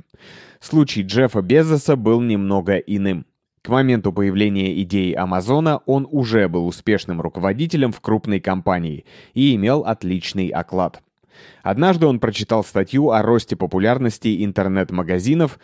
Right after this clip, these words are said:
и загорелся идеей открыть самый крупный онлайн-книжный магазин. Тогда это были только офлайн-точки.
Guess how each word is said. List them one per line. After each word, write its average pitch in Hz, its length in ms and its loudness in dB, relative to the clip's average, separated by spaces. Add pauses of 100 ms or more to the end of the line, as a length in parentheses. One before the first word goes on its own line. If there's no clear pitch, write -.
(220)
и 160 220 2
загорелся 117 680 2
идеей 120 420 2
открыть 101 420 0
самый 127 420 0
крупный 127 640 0
онлайн-книжный 101 1300 0
магазин. 92 560 -2 (420)
Тогда 95 260 0
это 156 220 2
были 117 220 2
только 107 360 2
офлайн-точки. 95 1120 -2